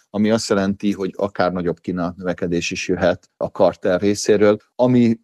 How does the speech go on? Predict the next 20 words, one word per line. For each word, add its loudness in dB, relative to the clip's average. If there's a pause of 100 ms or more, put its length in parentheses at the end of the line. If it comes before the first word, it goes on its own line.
(120)
ha 0
igaz, 2
akkor 2
valószínűsítem, 0
hogy 0
akár 0
hetven -4
dollár 0
alá 0
is -6
eshet -2
újra 0 (180)
a 0
Brent 2
típusú -4
kőolaj 0
ára 2
néhány -2
héten -4
belül. -2